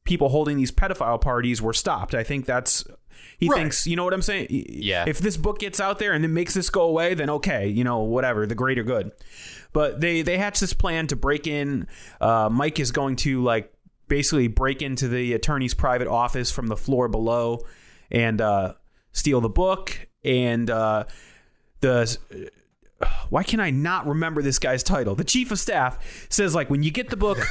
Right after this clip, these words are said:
Speaker 1: <laughs> he's like, "When you get the book, call us and we'll, like, rain hellfire down. We'll come roaring in, guns out, and just, like, s-, you know, get the book."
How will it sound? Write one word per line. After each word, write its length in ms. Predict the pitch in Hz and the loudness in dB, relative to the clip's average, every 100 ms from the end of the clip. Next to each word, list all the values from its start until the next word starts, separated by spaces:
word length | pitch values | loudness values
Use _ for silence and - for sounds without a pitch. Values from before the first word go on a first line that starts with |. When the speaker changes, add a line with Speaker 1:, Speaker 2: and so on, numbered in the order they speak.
| 480 494 494 480 - | -2 -4 -4 -6 -6
Speaker 1:
<laughs> 500 | - - - - - | -10 -12 -16 -8 0
he's 140 | 151 | 2
like, 140 | 170 | 2
"When 120 | 160 190 | 2 0
you 60 | |
get 160 | 190 - | 0 -4
the 60 | 202 | -4
book, 260 | 208 202 | -6 -4
call 340 | - 208 160 123 | 0 2 4 2
us 160 | 123 | 2
and 140 | 151 143 | 0 0
we'll, 160 | 165 160 | 0 0
like, 180 | 147 - | 0 -2
rain 220 | 185 170 | -2 0
hellfire 480 | 170 151 - 113 104 | 0 0 -2 -2 -2
down. 180 | 107 | -2
We'll 120 | 117 131 | -2 0
come 460 | 180 143 139 127 131 | 0 0 -2 -2 0
roaring 340 | 170 175 170 | 2 2 2
in, 280 | 156 147 139 | 0 -2 -2
guns 300 | 151 156 139 | -2 -2 -2
out, 260 | 135 127 | 0 0
and 120 | 117 117 | 0 -2
just, 200 | 123 135 | -2 -4
like, 140 | 113 | -4
s-, 100 | - - - | -6 -10 -10
you 100 | - | -2
know, 220 | 123 107 107 | 0 0 -2
get 160 | 151 135 | -8 -4
the 60 | |
book." 260 | 113 107 | -4 -4